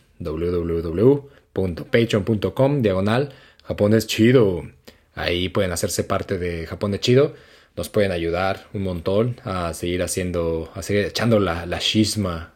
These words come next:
con todos ustedes. Y tienen, pues, esta, esta posibilidad de recibir siempre contenido extra, de poder cotorrear, güey. Además, el, el cotorreo la vez pasada se puso tremendo.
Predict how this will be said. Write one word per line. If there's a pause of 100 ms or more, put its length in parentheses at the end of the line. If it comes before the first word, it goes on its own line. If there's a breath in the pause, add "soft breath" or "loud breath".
(340)
con
todos
ustedes. (440 loud breath)
Y
tienen,
pues,
esta,
esta
posibilidad
de
recibir
siempre
contenido
extra, (360 loud breath)
de
poder
cotorrear,
güey.
Además,
el,
el
cotorreo
la
vez
pasada
se
puso
tremendo.